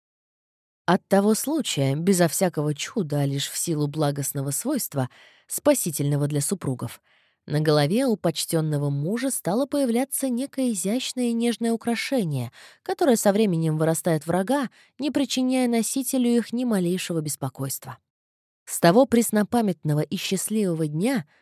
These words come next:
супруга Сенешала с удовольствием предавалась в полдень отдохновению на французский лад,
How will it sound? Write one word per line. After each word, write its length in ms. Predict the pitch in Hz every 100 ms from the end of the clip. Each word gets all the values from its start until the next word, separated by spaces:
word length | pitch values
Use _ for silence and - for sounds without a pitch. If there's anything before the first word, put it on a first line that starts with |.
| _
супруга 560 | - - 240 302 339 294
Сенешала 600 | - 254 233 - 285 254
с 140 | -
удовольствием 760 | 208 220 196 277 - - 254 233
предавалась 600 | 214 180 170 196 190 -
в 120 | -
полдень 420 | - 180 196 185 170
отдохновению 1000 | 170 156 165 - 151 147 185 214 196 180
на 80 |
французский 680 | 160 156 151 - 156 - 156
лад, 340 | 147 135 -